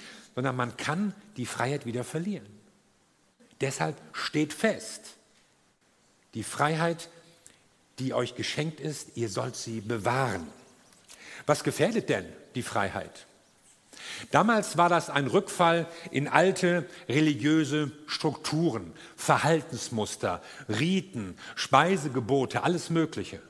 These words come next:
Na, damit haben wir zum Glück nichts mehr zu tun. Ja. Aber heute gibt es andere Unfreiheiten, die man vielleicht gar nicht bemerkt.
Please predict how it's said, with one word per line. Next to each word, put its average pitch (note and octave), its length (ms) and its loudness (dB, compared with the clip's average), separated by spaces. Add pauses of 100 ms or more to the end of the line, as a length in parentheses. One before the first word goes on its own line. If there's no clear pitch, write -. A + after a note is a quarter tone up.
(920)
Na, A2+ 140 -2
damit A2+ 220 -2
haben A2 80 -6
wir G#2+ 100 -2
zum A2 140 -6
Glück G#2 120 -4
nichts - 200 -6
mehr G2+ 80 -4
zu - 120 -14
tun. - 300 -8 (560)
Ja. G#2 340 -2 (1120)
Aber A2+ 240 -2
heute C3 220 0
gibt A#2+ 160 -6
es A#2 120 -6
andere C#3+ 420 -2 (480)
Unfreiheiten, A#2 920 -2 (520)
die C#3 60 -2
man C3 120 2
vielleicht - 260 -4
gar A2+ 140 -2
nicht A2 140 -6
bemerkt. C#3+ 640 -4